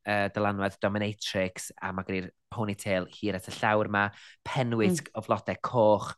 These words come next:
Speaker 1: I love it.
Speaker 2: Oh, God, ma'n delicious. Ma'n edrych fel Gwen Stefani,
Speaker 1: Yndi
Speaker 2: yym, ar un
Speaker 1: mae.
Speaker 2: pwynt, ydyw hi? A ma-, fi'n meddwl bod hi'n absolutely stunning. Fi'n meddwl bod y gwallt yn, yn amazing. Fi'n caru'r influence, yym,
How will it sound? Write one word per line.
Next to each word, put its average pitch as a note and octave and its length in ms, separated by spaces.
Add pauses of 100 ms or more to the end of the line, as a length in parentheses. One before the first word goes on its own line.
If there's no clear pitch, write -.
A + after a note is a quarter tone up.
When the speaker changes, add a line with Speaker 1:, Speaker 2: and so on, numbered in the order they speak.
Speaker 1:
I - 80
love F#2+ 220
it. G2 320 (840)
Speaker 2:
Oh, - 240 (160)
God, F#3 160
ma'n D3+ 120
delicious. C3 640 (400)
Ma'n A3+ 100
edrych C4 120
fel C4+ 100
Gwen F#3 200
Stefani, E3 880 (120)
Speaker 1:
Yndi D#3 360
Speaker 2:
yym, A3 40
ar F3 100
un C3 140
Speaker 1:
mae. - 120
Speaker 2:
pwynt, C3+ 280
ydyw G#3 200
hi? E3 240 (600)
A B3 60
ma-, C4 240
fi'n D#4 160
meddwl A3+ 260
bod E3 160
hi'n E3 180 (240)
absolutely - 680
stunning. D#3+ 600 (340)
Fi'n C#4 140
meddwl B3+ 200
bod A3+ 100
y F#3+ 140
gwallt D#4 600
yn, D#4 100
yn C#4+ 120
amazing. B3+ 460
Fi'n A#3 160
caru'r A3 520
influence, G#3 680
yym, F3+ 380